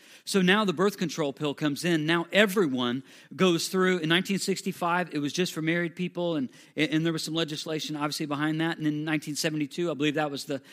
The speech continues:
the second round. It came through, says, "No, now everybody can." And now we can, now that's,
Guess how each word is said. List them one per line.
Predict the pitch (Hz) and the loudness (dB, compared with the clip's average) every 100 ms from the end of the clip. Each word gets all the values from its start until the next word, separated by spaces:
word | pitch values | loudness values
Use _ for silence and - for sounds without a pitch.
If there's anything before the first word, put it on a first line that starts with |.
| - | -10
the | 165 | -4
second | 147 196 175 170 | 0 2 0 2
round. | 170 165 | 2 2
It | 180 | 0
came | 180 185 | 0 0
through, | 160 180 | 0 0
says, | 175 180 151 | 0 -2 0
"No, | 196 196 - 190 | 0 -2 -4 0
now | 233 | 2
everybody | 196 214 208 143 120 | 4 4 4 4 0
can." | - 120 110 - - | -2 -4 -4 -8 -4
And | 196 190 | 4 6
now | 196 233 | 6 6
we | 214 | 4
can, | 202 180 160 | 2 -2 0
now | 170 202 175 | 0 0 -2
that's, | 151 165 - | -2 -2 -4